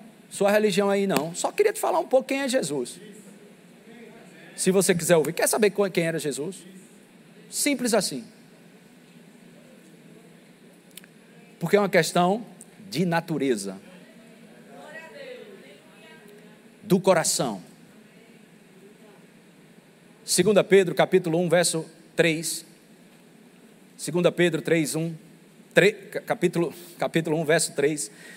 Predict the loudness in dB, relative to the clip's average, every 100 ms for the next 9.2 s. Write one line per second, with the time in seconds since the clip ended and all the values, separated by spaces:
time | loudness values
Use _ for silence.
0 | -6 0 2 2 2 2 4 2 4 2
1 | 2 2 0 2 2 2 0 -2 -2 -2
2 | -2 2 2 2 0 -2 -2 -2 -2 -2
3 | -2 -2 -6 -6 -4 -2 -2 2 4 4
4 | 0 -20 -20 -20 -20 -20 -20 -20 -20 -20
5 | -20 -20 -20 -20 -4 -2 0 0 4 4
6 | 6 4 4 2 2 0 0 0 0 -2
7 | -2 -4 -2 0 2 0 0 0 0 -2
8 | 0 0 0 0 2 0 2 0 2 4
9 | 4 2